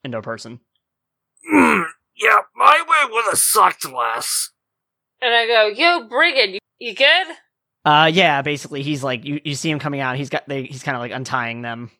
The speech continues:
Speaker 1: and he's also, like, untying, uh, some of the other people.
Speaker 2: Good, get the fuck out of here.
Speaker 3: I think we've got some business up on the roof, but I assume you should be protecting your family.
Speaker 1: I told you, I was here for them. I gotta get them out of here.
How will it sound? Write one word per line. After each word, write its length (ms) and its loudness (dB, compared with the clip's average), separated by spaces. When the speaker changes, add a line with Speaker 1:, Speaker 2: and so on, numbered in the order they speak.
Speaker 1:
and 80 -6
he's 100 -6
also, 200 -4
like, 120 -6
untying, 640 -10
uh, 120 -8
some 180 -14
of 60 -12
the 40 -8
other 140 -8
people. 320 -10
Speaker 2:
Good, 220 -2
get 160 -6
the 80 -12
fuck 240 -4
out 140 -4
of 60 -8
here. 220 -12
Speaker 3:
I 120 2
think 160 -4
we've 160 -8
got 180 2
some 140 -16
business 380 -2
up 160 2
on 200 2
the 100 -4
roof, 500 0
but 240 -2
I 180 2
assume 420 0
you 240 -2
should 220 -12
be 120 -2
protecting 440 -6
your 100 -6
family. 560 -4
Speaker 1:
I 80 -10
told 300 -2
you, 200 -6
I 120 -10
was 140 -12
here 140 -6
for 140 -10
them. 400 -6
I 300 -4
gotta 240 -10
get 240 -14
them 180 -10
out 260 -10
of 60 -18
here. 380 -18